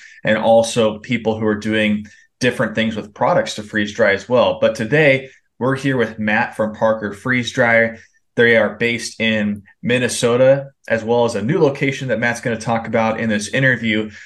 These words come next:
But we wanna welcome Matt to the Freeze Dry Business Channel.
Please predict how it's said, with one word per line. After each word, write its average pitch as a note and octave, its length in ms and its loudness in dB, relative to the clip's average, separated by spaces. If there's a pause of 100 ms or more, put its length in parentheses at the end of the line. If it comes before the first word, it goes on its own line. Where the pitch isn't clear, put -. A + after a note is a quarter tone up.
(140)
But A2+ 140 4
we B2 100 2
wanna C#3 220 6
welcome B2+ 520 2
Matt A#2 360 -2
to A#2 340 -2
the G#2+ 100 0
Freeze A#2 280 -4
Dry A#2 140 4
Business G#2+ 340 -4
Channel. B2 500 -2